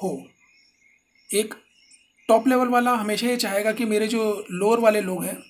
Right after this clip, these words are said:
यानी कि middle वाले जो लोग हैं, वो मेरे द्वारा किए गए काम से संतुष्ट रहें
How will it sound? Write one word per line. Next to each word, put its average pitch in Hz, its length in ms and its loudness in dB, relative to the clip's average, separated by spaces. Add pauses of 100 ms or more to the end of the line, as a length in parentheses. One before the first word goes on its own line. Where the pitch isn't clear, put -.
(240)
यानी 170 160 -6
कि 180 80 -6
middle 196 200 -2
वाले 190 220 0
जो 180 120 -4
लोग 175 200 -6
हैं, 262 180 -8 (340)
वो 214 60 0
मेरे 233 180 2
द्वारा 214 340 0
किए 214 260 -2
गए 220 80 -8
काम 202 220 -6
से 311 240 -2
संतुष्ट 214 440 0
रहें 165 120 -12